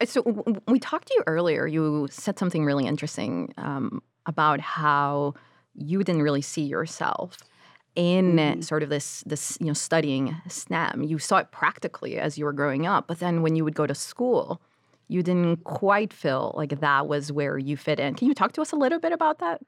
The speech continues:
Speaker 2: Yeah, totally. So I, um, I, gosh, when I hit middle school, I went through,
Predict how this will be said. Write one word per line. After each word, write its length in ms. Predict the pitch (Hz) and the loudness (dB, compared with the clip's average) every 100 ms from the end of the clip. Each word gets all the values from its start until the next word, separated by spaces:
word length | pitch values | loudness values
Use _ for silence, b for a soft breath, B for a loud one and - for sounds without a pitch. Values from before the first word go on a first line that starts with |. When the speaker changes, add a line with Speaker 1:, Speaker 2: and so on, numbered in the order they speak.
| - | 2
Speaker 2:
Yeah, 340 | 302 339 247 - | 4 4 2 0
totally. 500 | 311 302 240 196 190 | 2 2 2 0 0
So 300 | - 269 269 | -2 -2 0
I, 460 | 262 285 302 311 302 - | 0 0 2 0 0 -2
um, 540 | 220 214 214 202 202 - - | 2 4 2 0 -4 -4 0
I, 400 | 247 277 277 269 - _ _ _ _ _ _ _ _ _ _ _ - 208 214 - - | 2 2 0 -2 -14 _ _ _ _ _ _ _ _ _ _ _ -6 -4 -4 -8 -16
gosh, 260 | - 190 - | -12 -8 -2
when 120 | 208 | 2
I 60 | 277 | 4
hit 140 | 320 | 4
middle 320 | 214 202 220 | 4 2 -2
school, 480 | 214 - 196 190 180 - | -4 -6 0 2 2 2
I 60 | |
went 260 | 202 214 175 | 2 2 -2
through, 320 | 214 208 202 | 0 2 0